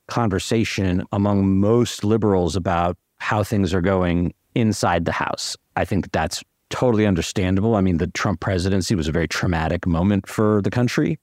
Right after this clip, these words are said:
It's reasonable for people to feel like there's a lot of risk inherent in airing differences and, and revealing that not everything is harmonious inside the big tent.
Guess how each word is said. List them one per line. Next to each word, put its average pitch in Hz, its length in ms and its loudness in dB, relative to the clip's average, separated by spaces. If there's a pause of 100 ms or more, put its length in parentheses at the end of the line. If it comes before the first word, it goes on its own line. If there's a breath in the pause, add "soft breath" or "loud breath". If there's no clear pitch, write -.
It's 98 200 -2
reasonable 98 720 2
for 98 120 -2
people 92 300 -2
to 80 60 0
feel 92 240 -2
like 85 400 0 (180)
there's 90 200 0
a 90 60 2
lot 90 180 2
of 85 120 2
risk 92 320 0
inherent 82 600 -2 (120)
in 87 360 0
airing 87 600 0 (140)
differences 90 580 0
and, 85 220 0
and 80 360 -2 (120)
revealing 107 720 2
that 101 200 0
not 101 280 2
everything 92 460 0
is 85 340 -2
harmonious 95 640 0
inside 87 440 0
the 95 40 0
big 90 220 -2
tent. 82 400 -4